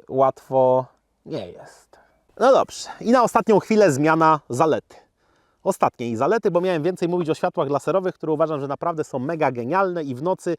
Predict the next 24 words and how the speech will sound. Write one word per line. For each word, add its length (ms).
jadąc 300
przez 220
las 300
w 120
sumie 260
to 120
widzimy 400
za 140
dużo, 320
bo 140
jest 140
tyle 220
zwierzyny 400
leśnej, 440
te 100
światła 280
tak 200
doświetlają, 560
że 100
człowiek 240
naprawdę 400
nabiera 420
respektu, 540
ale 160